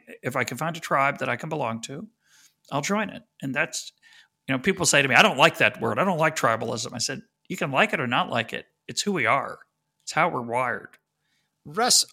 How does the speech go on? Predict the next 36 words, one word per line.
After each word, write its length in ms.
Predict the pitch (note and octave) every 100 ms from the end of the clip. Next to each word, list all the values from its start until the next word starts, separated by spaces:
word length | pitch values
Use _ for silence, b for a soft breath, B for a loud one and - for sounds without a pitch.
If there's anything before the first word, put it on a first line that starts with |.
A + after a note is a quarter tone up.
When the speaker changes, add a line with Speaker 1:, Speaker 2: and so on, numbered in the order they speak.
| -
Speaker 2:
o-, 320 | - - - G3
o-, 140 | A3+
on 160 | A3 C4+
the, 180 | C4+ - -
on, 180 | F#3 A3 F3+
on 160 | G#3
the 60 | A#3+
tribe, 460 | - - E3+ C#3+ - - _ C#3+ D3 _
part 180 | - G#3+
of 140 | D3+
your 180 | D3 E3
tribe, 380 | E3 D3+ B2+ A#2 -
as 160 | B2+
I 80 | A#2+
would 180 | B2 A#2+
understand, 560 | A#2+ A2+ - C3 A#2 G#2+
is, 260 | G2+ - -
is 200 | A2 -
the 100 | G#2+
tribe 320 | - B2 A#2
of 100 | G#2+
economists. 920 | A2 A#2+ A#2+ G#2+ F2 - - - - _ - -
One 180 | F#3 F4+
of 80 |
the 80 | G4+
things 420 | - C4+ B3+ -
that, 420 | F3 D#3+ - - - _ _ _ _
you 80 | C#3
know, 80 | C#3+
and, 180 | C#3 B2+
and, 240 | C3+ B2+ -
and 180 | C3 D3+
we 180 | C#3+ F3+
start 500 | - - D3+ D3+ C#3
this 160 | B2
podcast 880 | - C3 B2+ - B2 A2+ A2 - -